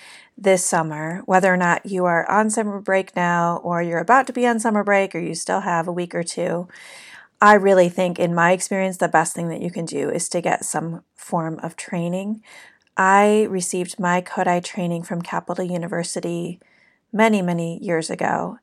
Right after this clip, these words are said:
and it really was the best thing that I could possibly do. It was so transformative for my career and my life, really. So, um, but you know,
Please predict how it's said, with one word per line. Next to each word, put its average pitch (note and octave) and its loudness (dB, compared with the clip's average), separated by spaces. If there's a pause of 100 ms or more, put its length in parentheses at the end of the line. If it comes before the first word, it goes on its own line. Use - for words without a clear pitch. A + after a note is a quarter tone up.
(140)
and E3+ -2
it - -4
really F3 0
was D#3+ -4
the - -6
best - -4 (100)
thing D#3+ -8 (180)
that E3+ 0
I E3 -4
could E3 -10 (100)
possibly - -4
do. D#3+ -4
It - -4
was - -6
so E3+ 0
transformative E3 -8 (180)
for - -6
my D#3+ -2
career E3+ -2
and D#3+ -4
my D#3+ -2
life, E3 0
really. F3+ -6 (680)
So, F#3+ 6
um, F#3 2
but C4+ 4
you C#4+ 2
know, C4+ 6